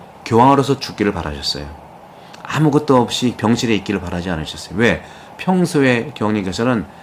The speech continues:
"밖으로 나가라. 교회 밖으로 나가라. 그리고 야전 병원의 교회를 만들어라." 어, 그런 말씀을 숱하게 하셨고, "양냄새 나는 목자가 되라." 교황님도 교황으로서 돌아가시기를 바랐거든요. 병실 안에서가 아니라.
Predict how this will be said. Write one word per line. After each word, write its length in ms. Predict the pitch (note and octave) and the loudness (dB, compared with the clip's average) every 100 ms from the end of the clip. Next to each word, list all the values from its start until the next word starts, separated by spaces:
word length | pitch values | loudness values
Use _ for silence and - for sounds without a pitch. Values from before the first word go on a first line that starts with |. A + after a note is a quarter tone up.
| - - - | -20 -20 -8
"밖으로 380 | - - D#3+ D#3 | -6 0 2 4
나가라. 460 | B2+ C3+ C3+ A2+ - - - - - - - - | 2 -2 -6 -8 -18 -20 -20 -20 -20 -20 -18 2
교회 180 | A#2+ | 4
밖으로 300 | C#3+ D3+ D3+ | 4 4 2
나가라. 460 | C#3+ F#2+ C3 A2+ F2+ - - - - - - - - - | 2 0 -2 -6 -10 -18 -20 -20 -20 -20 -20 -20 -20 -12
그리고 300 | - C3+ B2 | 0 4 4
야전 340 | F2 G2+ C#3+ D3 | 2 4 4 6
병원의 360 | C3+ C3 C3 | 4 6 4
교회를 360 | C3 G#2+ A#2+ C3 | 2 0 2 2
만들어라." 520 | E2+ G2 C#3 A#2+ F#2 - - - - - - - | 0 -2 -2 -4 -8 -18 -20 -20 -20 -20 -20 -8
어, 320 | A2 F#2+ F2 - - - - - - - | -4 -4 -6 -18 -20 -20 -20 -20 -20 0
그런 280 | C#3+ D#3+ D#3+ | 4 6 6
말씀을 300 | D3 D3 C#3+ | 2 0 -2
숱하게 420 | - - F3 D3 | -6 -2 0 2
하셨고, 480 | A#2+ A2 - C#3+ F#2 | 0 -2 0 2 2
"양냄새 520 | F2+ A#2+ C#3+ D3 D3 | 2 4 4 2 2
나는 340 | C3 C3+ D3 | 4 4 2
목자가 340 | A2+ - C#3 A#2 | 0 0 2 2
되라." 300 | B2+ G#2+ - - - - - - - | 0 -2 -8 -20 -20 -20 -20 -20 -16
교황님도 600 | - D3 E3 D#3+ D#3+ D#3 | 2 4 4 2 4 2
교황으로서 640 | - - C3 D#3 E3 D#3 C#3 | 2 0 4 4 2 0 -2
돌아가시기를 560 | A#2+ A#2+ A2+ A2+ A2+ G2 | -4 -2 -2 -2 -4 -4
바랐거든요. 600 | E2 D#2+ D#2+ D#2 D#2+ D#2+ | -6 -6 -6 -4 -4 -4
병실 360 | - G#2+ A2 G#2 | -4 -4 -2 -2
안에서가 360 | F#2 G#2 A2 | -4 -4 -6
아니라. 340 | F2 D2+ D2 | -6 -6 -10